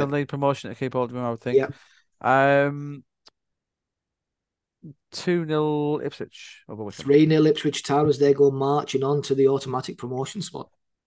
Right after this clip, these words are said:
Speaker 1: Lincoln, uh, I think Ken, Matt Kenny's done a very good job at
Speaker 2: Me
Speaker 1: Lincoln,
Speaker 2: too.
Speaker 1: you know, Craig. I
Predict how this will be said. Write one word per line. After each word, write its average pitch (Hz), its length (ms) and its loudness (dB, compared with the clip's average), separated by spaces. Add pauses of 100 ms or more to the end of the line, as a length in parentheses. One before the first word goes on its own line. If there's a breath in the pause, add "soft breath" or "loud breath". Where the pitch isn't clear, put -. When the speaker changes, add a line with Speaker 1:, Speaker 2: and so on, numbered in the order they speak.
Speaker 1:
Lincoln, 196 520 0
uh, 175 180 2
I 175 40 -2
think 143 280 -8
Ken, 151 260 -2
Matt 143 200 -2
Kenny's 143 220 -2
done 147 120 -2
a 139 60 -4
very 147 180 2
good 143 160 -4
job 160 160 0
at 139 80 -6
Speaker 2:
Me 156 60 0
Speaker 1:
Lincoln, 156 200 -2
Speaker 2:
too. 170 60 4
Speaker 1:
you - 40 0
know, 127 140 -2
Craig. 139 380 0
I 107 60 -2